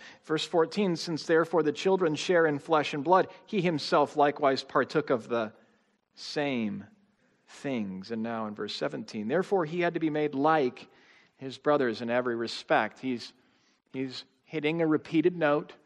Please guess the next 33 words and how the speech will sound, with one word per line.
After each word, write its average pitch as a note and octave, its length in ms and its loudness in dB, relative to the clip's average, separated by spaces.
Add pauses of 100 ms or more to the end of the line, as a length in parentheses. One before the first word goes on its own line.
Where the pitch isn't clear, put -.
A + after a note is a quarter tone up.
(480)
and B2 100 -8
he's B2 300 -6
making D3 340 0
an C#3+ 60 -2
emphatic D3 560 0 (180)
s-, - 220 -6
claim D#3 640 0 (480)
about C3+ 500 4 (520)
what D3+ 200 4
happened F#3 540 2
to C3+ 80 -6
the C3+ 100 -6
Son D#3+ 240 0
of D#3 140 2
God. F3 240 6
And C#3+ 100 -4
the C#3+ 60 -2
Son E3+ 220 0
of D3+ 100 0
God C#3 240 4 (140)
was D3 180 2
sent G3 380 0 (100)
and D3 200 -2
came F3+ 580 -2 (520)
and D#3+ 280 -2
became - 1200 0
like F3 400 4 (140)
us. F3+ 500 4 (500)
And C3 100 -4
he D3 60 2
says, D3+ 500 2 (320)
"In B2+ 140 -6
every C3 640 0